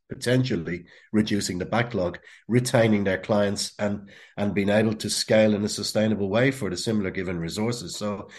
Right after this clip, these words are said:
there's compelling reasons to, to continue this discussion and to work towards integrating this solution into a laboratory workflow.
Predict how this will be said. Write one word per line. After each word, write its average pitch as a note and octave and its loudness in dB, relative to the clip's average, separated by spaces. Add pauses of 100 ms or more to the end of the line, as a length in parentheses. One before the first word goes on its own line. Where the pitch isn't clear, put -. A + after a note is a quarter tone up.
(140)
there's B2+ 4
compelling C#3 4
reasons G#2 0
to, F#2 -6 (320)
to F#2+ -6
continue G2+ -4
this F#2 -2
discussion G2+ -4
and F2 -6
to F2+ -8 (240)
work A#2 2
towards G2 2
integrating G2 -2
this F#2 -4
solution G2+ -2
into F#2 -6
a E2+ -4
laboratory E2+ -8
workflow. D#2+ -10